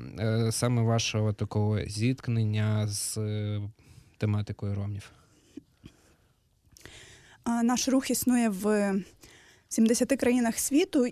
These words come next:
Speaker 2: і багато років уже допомагає ромам там, де вони є. І ми,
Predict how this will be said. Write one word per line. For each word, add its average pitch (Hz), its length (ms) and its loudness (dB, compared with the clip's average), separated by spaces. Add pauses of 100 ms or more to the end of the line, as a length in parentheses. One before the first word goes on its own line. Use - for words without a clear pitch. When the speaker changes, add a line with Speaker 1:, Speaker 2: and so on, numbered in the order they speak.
Speaker 2:
і 226 300 2 (220)
багато 220 840 0
років 233 420 2
уже 214 260 2
допомагає 202 560 0
ромам 220 340 2
там, 220 260 0
де 208 80 2
вони 208 220 2
є. 302 340 4
І 226 80 4
ми, 247 200 4